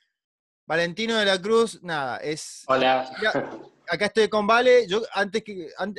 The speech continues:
Speaker 1: an-, te saludo. Hola, Vale, ¿cómo estás?
Speaker 2: Hola, Jere, ¿cómo estás? Yo bien, ¿vos?
Speaker 1: Todo excelente, y
Speaker 2: <laughs>
Speaker 1: ahora que estoy hablando con vos, mucho mejor. Yo tengo acá un currículum extenso tuyo, muy, muy extenso.
Speaker 2: A
Speaker 1: Quisiera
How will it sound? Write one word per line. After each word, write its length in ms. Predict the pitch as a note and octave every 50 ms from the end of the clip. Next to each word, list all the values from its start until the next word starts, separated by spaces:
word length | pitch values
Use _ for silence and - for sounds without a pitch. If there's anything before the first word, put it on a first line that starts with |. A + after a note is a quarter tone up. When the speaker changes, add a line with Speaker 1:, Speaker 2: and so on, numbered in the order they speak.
| -
Speaker 1:
an-, 240 | - G3 F#3+ E3+ - _
te 100 | - F#3
saludo. 460 | - - G3 G3 G3 F3 D#3 - - _
Hola, 300 | - A#3 B3+ A#3+ A#3 A3
Vale, 360 | G3+ C#3+ A#2 G#2+ G#2+ G#2+ A2+ _
¿cómo 220 | - G#3+ G#2+ F#3+
estás? 380 | E3+ - - A2+ G2+ - - _ _ _ _ _ _ _ _ _ _ _ _ _ _ _ _ _ _ _ _ _ _ _ _ _ _
Speaker 2:
Hola, 380 | - C#3+ C#3 C#3 C#3 C3+ C3+ -
Jere, 340 | - C3 A2+ G#2+ A2 A2 -
¿cómo 200 | C3+ C#3 C3+ B2+
estás? 420 | A#2 - C3 A#2 G#2+ - - -
Yo 180 | D#3 D#3+ D#3+ D#3
bien, 260 | D3 C#3 B2+ A#2 A2+
¿vos? 400 | A#2 D3 F#3 G#3+ A3 - - - - _ _ _ _ _ _ _ _ _
Speaker 1:
Todo 380 | - A3+ B3 B3 B3 B3 F#3+ -
excelente, 680 | - F#3 E3 - - - G#3+ G#3 A3+ A3 G#3 F3 F#3+ F#3 F#3
y 20 |
Speaker 2:
<laughs> 20 |
Speaker 1:
ahora 220 | F#3+ G3 G#3+ A3 A3
que 100 | G#3+ G3+
estoy 160 | G3 G#3 G#3
hablando 240 | G#3 G#3+ G#3+ G#3 G3+
con 120 | G3+ G3+
vos, 340 | G3+ A3+ A#3 A3 - - - -
mucho 420 | F3 F3 G3+ G#3+ A3+ - A3+ G#3
mejor. 400 | F#3+ F#3 E3 - F3 D3+ C#3+ A#2+ C#3+
Yo 160 | E3 A3 A#3 -
tengo 240 | B3 B3 A#3+ A#3+
acá 240 | A#3 G3 F3+ A3+ A#3
un 120 | A#3 A3+ -
currículum 600 | - F#3+ F#3 A3 G#3+ F#3 G#3 G#3 A3 A3 G#3+ -
extenso 880 | - E3+ D#3+ - - _ - A#3 A3 G#3 G3 E3+ - - - D3+ D3+ D#3 _
tuyo, 460 | - F#3+ E3 D3 C3+ C#3+ D3+ E3 E3+ D#3+
muy, 400 | D3+ D3 E3 G3 A#3 A#3+ G#3+ F#3+
muy 200 | F3+ F#3 F#3+ F#3
extenso. 360 | E3 - - F3 E3 D#3+ F3+
Speaker 2:
A 320 | B2 A2 A2 A2 - - _ _ _ _ _ _ _ -
Speaker 1:
Quisiera 520 | A3 G3+ - C4 C#4+ D4 D4 D4 B3 -